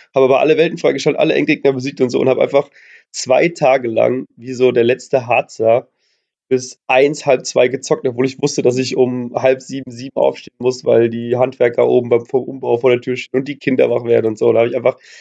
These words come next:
viel zu wenig Schlaf gehabt, weil ich einfach dieses geile, nostalgische Gefühl von diesem Spiel, es hat mich einfach nicht loslass-, äh, losgelassen. Äh, und ich war einfach so fasziniert davon, dieses Spiel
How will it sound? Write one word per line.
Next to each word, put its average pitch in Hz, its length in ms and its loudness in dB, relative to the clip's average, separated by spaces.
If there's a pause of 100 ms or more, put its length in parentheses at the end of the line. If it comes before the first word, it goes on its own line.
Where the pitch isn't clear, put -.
(200)
viel 190 180 0
zu 240 100 -6
wenig 156 160 2
Schlaf 131 240 0
gehabt, 117 160 0
weil 117 100 0
ich 123 80 -6
einfach 127 160 -2
dieses 113 400 -12 (400)
geile, 143 220 4
nostalgische 135 580 0
Gefühl 120 440 -16
von 117 160 -8
diesem 107 300 -20
Spiel, 131 480 -18 (260)
es - 100 -20 (180)
hat - 140 -4
mich 143 160 -8
einfach 143 180 -2
nicht 143 200 -12
loslass-, 131 480 -4
äh, 120 80 -10
losgelassen. - 580 -8 (640)
Äh, 107 360 0
und 117 60 -14 (440)
ich 107 200 -10
war 123 120 2
einfach 131 180 -2
so 147 300 0
fasziniert 147 480 -4
davon, 120 260 -2
dieses 117 220 -6
Spiel 165 280 -8